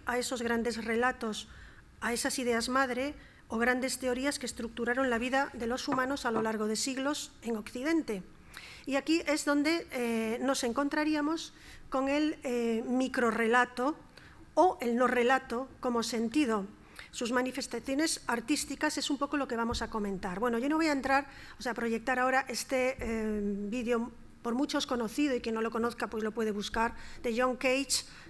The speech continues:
¿no? Que es, eh, un ejemplo muy claro, siempre citado, del no relato, porque es el concierto que nunca se llega a producir, ¿no? Pero bueno,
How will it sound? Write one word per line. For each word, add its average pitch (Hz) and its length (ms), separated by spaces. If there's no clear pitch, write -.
¿no? 311 180
Que 254 140
es, - 360
eh, 240 400
un 254 100
ejemplo 247 300
muy 247 140
claro, 254 240
siempre 247 320
citado, 247 400
del 226 180
no 226 120
relato, 240 580
porque 262 200
es - 60
el 240 100
concierto 254 440
que 226 100
nunca 240 240
se 226 140
llega 226 160
a 220 40
producir, 208 680
¿no? 285 180
Pero 214 140
bueno, 202 240